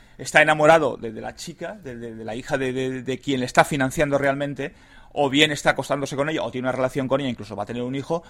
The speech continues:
porque... Eh, le está financiando su padre, ¿no? Es decir, juega muy bien a to-, a todas las aguas. Eh,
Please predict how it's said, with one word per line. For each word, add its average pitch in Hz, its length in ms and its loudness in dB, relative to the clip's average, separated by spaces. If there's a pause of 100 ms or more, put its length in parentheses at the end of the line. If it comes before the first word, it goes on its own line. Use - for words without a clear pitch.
(280)
porque... 156 540 8 (340)
Eh, 120 380 -2
le 110 80 -6
está 127 140 -4
financiando 117 460 0
su 104 160 -8
padre, 127 340 8
¿no? 123 200 -6 (140)
Es - 140 -20
decir, - 220 -4 (120)
juega 185 320 4
muy 185 140 2
bien 180 160 4
a 156 80 6
to-, 160 180 2
a - 80 2
todas 147 220 0
las 123 200 -6
aguas. 110 360 -6 (340)
Eh, 127 880 2